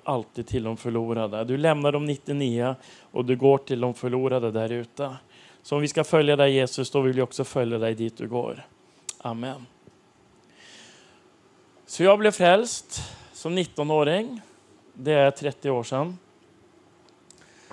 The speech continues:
Och, eh, när jag blev frälst, jag vill börja med mitt vittnesbörd,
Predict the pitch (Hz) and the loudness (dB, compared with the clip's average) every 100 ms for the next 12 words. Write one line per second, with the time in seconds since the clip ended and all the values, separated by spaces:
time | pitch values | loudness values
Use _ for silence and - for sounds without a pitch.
0 | - - - - 160 156 - - 156 147 | -20 -20 -20 -2 4 4 2 2 8 8
1 | 143 139 135 135 135 - _ _ _ _ | 10 8 8 4 0 -14 _ _ _ _
2 | _ _ _ _ _ _ _ 147 160 180 | _ _ _ _ _ _ _ -4 4 6
3 | 180 165 165 - 160 139 190 185 185 190 | 6 4 0 2 0 0 -4 -4 -2 2
4 | 180 175 175 170 - 151 - 123 - 117 | 2 2 -4 -6 -4 -6 -6 -10 -2 0
5 | 117 | 0